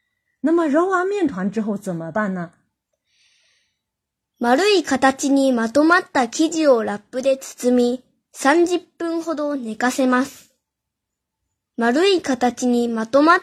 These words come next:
Speaker 2: た生地をラップで包み、三十分ほど寝かせます。
Speaker 1: 丸い形にまとまった生地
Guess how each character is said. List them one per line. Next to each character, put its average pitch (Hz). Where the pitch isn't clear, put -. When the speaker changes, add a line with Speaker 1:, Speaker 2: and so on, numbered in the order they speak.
Speaker 2:
た 247
生 285
地 302
を 233
ラ 208
ッ 208
プ 254
で 269
包 240
み、 247
三 330
十 359
分 339
ほ 330
ど 311
寝 226
か 247
せ 254
ま 240
す。 -
Speaker 1:
丸 320
い 415
形 233
に 202
ま 202
と 330
ま 453
っ 466
た -
生 190
地 -